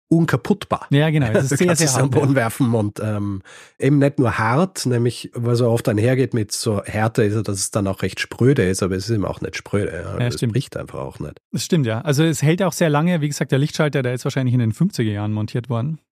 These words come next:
Speaker 1: Mhm.
Speaker 2: Und du hast recht, es ist auch so, es fühlt sich eher an wie Porzellan ein bisschen, ja. Also Phenol wird also nicht nur Ausgangsstoff für Desinfektionsmittel, sondern wird eben auch Ausgangsstoff zur Herstellung von Kunststoffen,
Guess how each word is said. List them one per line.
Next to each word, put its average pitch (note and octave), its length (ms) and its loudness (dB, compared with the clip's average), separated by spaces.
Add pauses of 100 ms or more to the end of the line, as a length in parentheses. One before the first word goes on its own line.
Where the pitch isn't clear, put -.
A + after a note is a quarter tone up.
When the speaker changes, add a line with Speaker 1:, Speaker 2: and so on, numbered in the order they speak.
(160)
Speaker 1:
Mhm. G#2+ 280 -2 (440)
Speaker 2:
Und C#3+ 280 4
du D3+ 120 2
hast F3+ 140 0
recht, F3 200 0
es C#3 80 0
ist F3 160 -2
auch D#3 160 0
so, D#3 180 0
es C#3+ 120 -2
fühlt F#3 180 0
sich F#3 140 -12
eher F3 180 2
an D#3+ 80 4
wie D3+ 80 2
Porzellan B2 580 -2
ein G2+ 40 -2
bisschen, C3 300 -10
ja. B2+ 160 -2 (480)
Also D#3+ 260 4 (200)
Phenol F3 600 2
wird E3 340 0
also D3 220 0
nicht E3 180 2
nur D#3+ 140 2
Ausgangsstoff D3 600 0
für C3 260 -2
Desinfektionsmittel, C#3+ 960 0
sondern C3+ 300 2
wird C#3 280 2
eben C3 160 2
auch C3 220 0
Ausgangsstoff C#3 720 0
zur B2+ 100 2
Herstellung B2 400 0
von A#2 160 0
Kunststoffen, D#3 640 0